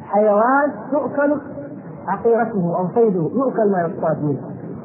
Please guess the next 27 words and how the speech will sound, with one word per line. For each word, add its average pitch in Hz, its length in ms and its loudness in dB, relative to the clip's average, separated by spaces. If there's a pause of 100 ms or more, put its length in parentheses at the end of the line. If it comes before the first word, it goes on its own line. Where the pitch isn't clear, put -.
(100)
الذي 233 320 4
بدل 247 240 4
أن 233 180 2
نغسله 233 540 2
سبعا 233 380 2
إحداهن 220 300 2
بالتراب 233 560 2
نأكله 226 600 4
هنيئا 247 240 2
مريئا 233 360 0
ونشكر 240 300 0
الله 208 320 4
الذي 196 200 2
علمنا 247 560 0 (400)
والذي 226 420 2
سخر 233 340 0
لنا 214 240 2
هذا 185 80 -2
الحيوان. 165 440 0 (760)
فما 220 280 2
بالكم 214 460 0
بالعلم 190 520 0
كيف 208 260 2 (520)
يغير 208 440 2
في، 202 140 0
في 202 160 -2
ابن 196 180 0